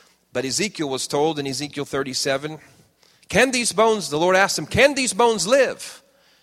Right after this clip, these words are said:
He says, "Well, you know." He says, "Well, prophesy. You prophesy to them, and I'll begin to release life into a situation of dry bones." And again, that has,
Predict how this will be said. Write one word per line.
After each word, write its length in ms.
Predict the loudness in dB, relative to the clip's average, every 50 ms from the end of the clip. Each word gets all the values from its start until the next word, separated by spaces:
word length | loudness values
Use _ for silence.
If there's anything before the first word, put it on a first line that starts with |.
| _ _
He 80 | _ -16
says, 160 | -14 -12 -10
"Well, 140 | -8 -8 -8
you 200 | -6 -6 -8 -6
know." 340 | -4 -4 -4 -4 -6 -8 -12 -16
He 60 | -14
says, 140 | -14 -10 -6
"Well, 120 | -6 -6
prophesy. 640 | -4 -2 -2 -2 -2 -2 -6 -6 -4 -4 -4 -4 -4 -6
You 140 | -10 -12
prophesy 600 | -8 -4 -4 -4 -4 -4 -6 -6 -4 -4 -4 -4
to 140 | -4 -6 -8
them, 100 | -8 -6
and 80 | -2 -2
I'll 100 | -2 -2
begin 480 | -2 -6 -4 -2 -4 -4 -4 -6 -10 -16 -20 _ _ _ _ _ -8
to 80 | -6
release 460 | -4 -4 -2 -2 -4 -4 -4 -6 -8 -10 _
life 440 | -2 0 0 0 0 -2 -8 -14 -16 _ _ -14
into 380 | -14 -12 -10 -8 -6 -6 -6 -6
a 40 | -6
situation 540 | -6 -6 -6 -6 -4 -4 -4 -4 -4 -6 -8
of 80 | -6
dry 220 | -2 0 0 0 0
bones." 440 | 0 -2 -4 -4 -6 -8 -10 -12 -12 -14 -20 -20 -20 -20 _ _
And 100 | -8 -8
again, 220 | -2 0 0 2
that 140 | 4 4 4
has, 380 | 6 4 4 4 2 0 -4